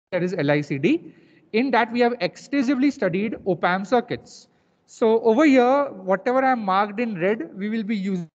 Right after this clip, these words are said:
in, in, they are going to be, you know, again going to be, uh, taught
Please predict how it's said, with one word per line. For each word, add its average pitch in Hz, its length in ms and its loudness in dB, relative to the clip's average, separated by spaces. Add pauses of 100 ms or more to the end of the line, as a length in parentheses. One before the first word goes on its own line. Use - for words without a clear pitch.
in, 220 460 -4
in, 196 360 -6
they 185 200 4
are 214 140 4
going 196 360 -2
to 226 80 0
be, 214 320 -4 (300)
you 170 100 -4
know, 214 100 -4
again 214 340 0
going 208 200 2
to 208 80 -2
be, 196 320 -2
uh, 156 380 -2
taught 185 320 0